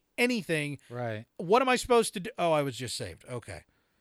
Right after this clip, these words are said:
Speaker 1: I'm not sure if I'm o-, if I'm happy about that. <laughs> You know,
Speaker 2: Yeah.
Speaker 1: it's just like
Speaker 2: Well, and you might spend a lot of time trying to figure out what to do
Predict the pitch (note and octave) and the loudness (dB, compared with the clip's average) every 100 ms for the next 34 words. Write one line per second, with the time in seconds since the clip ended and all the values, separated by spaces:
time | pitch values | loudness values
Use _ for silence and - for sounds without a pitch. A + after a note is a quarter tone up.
0 | _ _ _ _ _ _ _ _ - D3 | _ _ _ _ _ _ _ _ -8 -4
1 | D#3+ D#3+ - C#3+ C#3 B2 A2+ - B2 B2+ | -2 -2 -2 -4 -4 -6 -8 -8 -8 -6
2 | A#2 B2+ - F2+ E2 - - - - D#4 | -6 -8 -10 -14 -16 -14 -8 -2 0 0
3 | - - F4 E4 - D3 C#3+ F#3+ G#3+ A#3 | 0 2 6 6 4 2 0 -6 -2 -2
4 | F#3+ - G#3+ A3+ B3+ C4 G#3+ - F#3 F3 | -2 -4 -2 0 2 2 2 -2 -2 0
5 | D3 D#3 D3+ D#3+ D#3 D3+ D3 B2+ D#3+ D3+ | 2 2 2 0 0 0 -4 -2 -2 0
6 | C3 A2+ A#2 A2+ A2 G#2+ | 0 -2 -6 -6 -6 -4